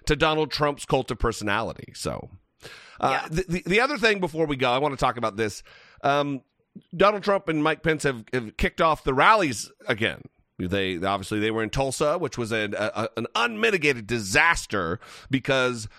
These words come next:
Speaker 1: the one million tickets that they had people reserve, um, culminated in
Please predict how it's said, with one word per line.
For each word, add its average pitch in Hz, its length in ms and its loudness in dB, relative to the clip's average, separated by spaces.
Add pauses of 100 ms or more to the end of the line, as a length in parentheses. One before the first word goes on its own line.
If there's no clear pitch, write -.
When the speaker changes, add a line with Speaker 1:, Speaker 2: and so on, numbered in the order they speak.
(300)
Speaker 1:
the 139 180 2
one 202 600 4
million 220 640 4
tickets 160 440 -2
that 127 180 -4
they 123 160 0
had 113 300 -2
people 110 260 -2
reserve, 95 600 -2 (640)
um, 117 460 0 (140)
culminated 165 840 2
in 131 340 0